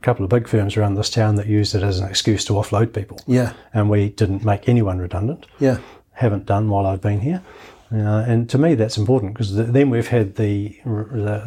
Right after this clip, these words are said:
Speaker 1: the reward of that
Speaker 2: Yeah.
Speaker 1: by loyalty.
Speaker 2: Yes.
Speaker 1: 'Cause, uh, for three, about three years, nobody left this firm.
Speaker 2: Yeah.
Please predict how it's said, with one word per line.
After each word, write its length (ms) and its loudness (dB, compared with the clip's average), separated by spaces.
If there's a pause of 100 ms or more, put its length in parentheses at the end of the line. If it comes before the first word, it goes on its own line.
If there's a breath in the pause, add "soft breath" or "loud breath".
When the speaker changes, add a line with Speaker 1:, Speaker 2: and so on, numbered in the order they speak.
Speaker 1:
the 180 -2
reward 400 0
of 120 -2
that 180 0
Speaker 2:
Yeah. 140 4
Speaker 1:
by 40 0
loyalty. 540 0 (200)
Speaker 2:
Yes. 360 0
Speaker 1:
'Cause, 520 -6
uh, 200 -6
for 240 -4
three, 420 -2 (180)
about 380 -4
three 200 0
years, 280 -2
nobody 300 -2
left 240 -4
this 140 -8
firm. 260 -12 (180)
Speaker 2:
Yeah. 220 4